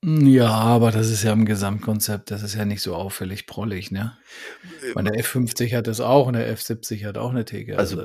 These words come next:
Speaker 1: das
Speaker 2: prollig
Speaker 1: ist ja
Speaker 2: finde ich das sowieso nicht, außer beim, beim Plymouth. Auch der Evo ist nicht prollig. So, und dann aber auch noch, den hatte ich nicht mehr auf dem Chip,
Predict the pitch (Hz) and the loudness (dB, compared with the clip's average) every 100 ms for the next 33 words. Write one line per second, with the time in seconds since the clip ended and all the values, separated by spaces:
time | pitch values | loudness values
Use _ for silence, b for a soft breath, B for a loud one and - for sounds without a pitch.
0 | - - 98 120 - 123 120 - 107 107 | -2 2 6 4 4 4 4 2 0 2
1 | 104 98 147 151 104 - 98 95 95 92 | 4 6 6 4 0 4 4 4 4 6
2 | 95 95 90 95 95 101 95 95 - - | 4 2 2 0 0 -2 -2 -2 -6 -8
3 | 98 - 98 82 113 120 95 98 101 - | -8 -2 -2 2 2 4 2 2 -4 -6
4 | - 101 117 98 - B B B B - | -4 0 2 0 -4 B B B B 4
5 | 143 113 110 117 165 160 170 73 127 175 | 8 8 6 4 4 2 4 4 2 2
6 | 180 180 - 131 131 120 139 143 139 127 | 0 -2 -4 -4 -2 0 2 0 0 -2
7 | 123 - 156 127 117 117 - 165 180 | -2 0 2 2 0 -2 -2 -2 -4